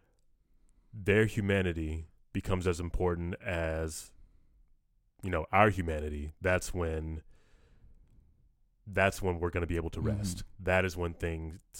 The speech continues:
Speaker 1: are going to start reaching equilibrium, and we can't rest until that happens. That's when things are going to change, is when the rest of us straight folk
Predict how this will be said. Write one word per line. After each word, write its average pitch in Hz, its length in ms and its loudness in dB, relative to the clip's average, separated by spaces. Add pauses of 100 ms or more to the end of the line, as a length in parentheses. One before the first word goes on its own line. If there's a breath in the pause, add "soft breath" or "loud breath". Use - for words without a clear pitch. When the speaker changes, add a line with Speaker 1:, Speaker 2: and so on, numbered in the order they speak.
Speaker 1:
are 95 100 -2
going 85 260 -2
to 82 120 -8
start 82 380 -2 (100)
reaching 87 380 -4
equilibrium, 85 540 -2
and 80 120 -8
we 90 60 -2
can't 90 260 0
rest 87 240 0
until 92 300 -2
that 78 160 -6
happens. - 460 -10 (260 loud breath)
That's 113 180 4
when 104 120 0
things 104 180 0
are 92 80 0
going 90 200 -2
to 78 60 -8
change, 76 560 -6
is 87 160 -6
when 82 480 -2 (320 loud breath)
the - 80 0
rest 92 200 4
of 85 60 -2
us 90 100 0
straight 90 300 2
folk 80 340 -4